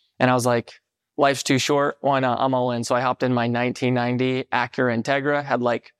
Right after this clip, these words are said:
five hundred bucks to my name. And I was like, "Let's go." It's, like, eighty dollars to get there. And I moved to Kansas. I actually moved to Topeka, Kansas. Lived with a couple of my buddies in, uh,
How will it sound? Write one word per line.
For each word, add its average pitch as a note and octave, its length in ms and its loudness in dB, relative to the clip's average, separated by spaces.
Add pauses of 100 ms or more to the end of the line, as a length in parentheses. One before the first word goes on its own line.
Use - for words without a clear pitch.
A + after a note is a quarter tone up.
(300)
five C3+ 300 0
hundred C3+ 220 2
bucks B2 320 -2
to C#3+ 100 2
my B2 160 2
name. B2 340 0
And B2 80 0
I A#2 40 2
was B2 120 -2
like, A#2 220 -2
"Let's B2 240 -2
go." E3 340 -2 (340)
It's, - 100 -8
like, B2 160 2
eighty C3+ 180 2
dollars B2+ 280 0
to - 60 -8
get C3 200 0
there. D#3+ 160 0
And C3 80 0
I A#2+ 100 0
moved B2 200 0
to - 60 -16
Kansas. D3+ 420 -2
I A2+ 60 0
actually B2 320 0
moved A#2+ 260 0
to B2 140 0
Topeka, - 440 -2
Kansas. - 640 -2 (400)
Lived C3 160 4
with C3 80 4
a B2+ 40 0
couple C3+ 180 2
of B2 60 0
my B2 100 2
buddies B2 420 0
in, A#2 220 0
uh, A2+ 300 -4